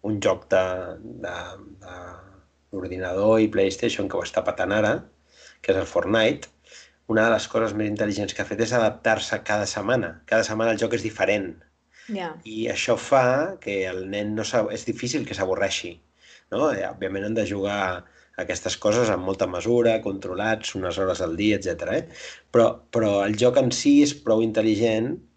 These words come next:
Speaker 1: com per anar remodelant-se molt sovint, perquè el, els jugadors troben cada setmana una cosa diferent, no?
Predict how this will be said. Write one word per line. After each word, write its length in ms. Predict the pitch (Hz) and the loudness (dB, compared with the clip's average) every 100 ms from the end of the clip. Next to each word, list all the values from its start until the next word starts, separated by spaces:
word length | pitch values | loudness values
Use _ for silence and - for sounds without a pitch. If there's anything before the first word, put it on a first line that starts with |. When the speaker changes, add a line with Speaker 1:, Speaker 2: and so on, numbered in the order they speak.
| _ _ - | _ _ -4
Speaker 1:
com 200 | 107 98 | -4 -2
per 160 | 101 | -4
anar 760 | 95 104 104 104 107 107 104 107 | -2 -2 -2 -2 -2 -2 -2 0
remodelant-se 880 | 107 104 113 101 98 110 104 - 98 95 92 95 | 0 2 2 2 2 2 0 0 -2 -2 -4 -8
molt 320 | 98 107 120 117 | -4 2 4 4
sovint, 360 | 117 98 87 82 _ _ - - - - _ | 2 -2 -4 -12 _ _ -20 -18 -16 -18 _
perquè 320 | 110 107 107 | -4 0 0
el, 140 | 107 104 101 101 98 98 | 2 0 -2 -4 -4 -6
els 240 | 98 95 | -8 -6
jugadors 560 | 107 101 101 107 117 - | -4 -2 0 2 2 0
troben 480 | - 120 110 107 101 | 2 4 6 4 0
cada 160 | 104 104 | 0 0
setmana 380 | - 101 104 113 | -2 -6 -2 0
una 140 | 113 | 0
cosa 160 | 98 98 | 0 -2
diferent, 460 | 101 98 95 92 87 | -4 -4 -4 -4 -6
no? 140 | 110 | -12